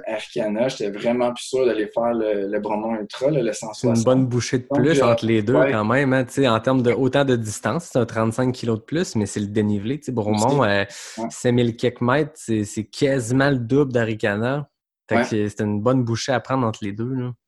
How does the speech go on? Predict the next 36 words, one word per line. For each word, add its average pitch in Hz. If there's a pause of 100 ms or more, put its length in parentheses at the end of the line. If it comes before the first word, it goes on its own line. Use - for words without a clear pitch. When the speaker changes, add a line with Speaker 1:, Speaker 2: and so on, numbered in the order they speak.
(160)
Speaker 1:
Ouais. 117 (400)
Speaker 2:
Quand 143
tu 139
dis 160
que 175
t'as 139
fait 143
de 139
l'entraînement 120
plus 127
spécifique 120
mental, 131 (140)
euh, 101
qu'est-ce 127
que 127
tu -
veux 117
dire ? 139
Qu'est-ce 147
que -
t'as 117
fait 147
comme 110
entraînement, 104 (420)
euh, 101
en 113
vue 113
de 120
Bromont 113
pour -
te, 95
te 101
mieux 107
te 120
préparer 107
mentalement ? 101